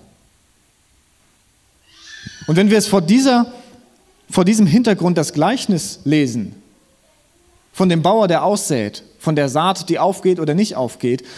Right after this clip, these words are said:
dann ist plötzlich das Gleichnis wesentlich allumfassender, als es vielleicht häufig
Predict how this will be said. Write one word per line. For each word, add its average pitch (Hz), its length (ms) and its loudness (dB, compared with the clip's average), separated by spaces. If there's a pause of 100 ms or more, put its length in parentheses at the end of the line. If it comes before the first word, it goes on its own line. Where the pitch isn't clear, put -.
(120)
dann 170 120 0
ist 190 160 -2
plötzlich 196 420 0
das 165 160 0
Gleichnis 175 600 0
wesentlich 196 640 0
allumfassender, 156 1000 -4 (1200)
als 165 160 0
es 190 80 -4
vielleicht 190 320 -4
häufig 170 480 -4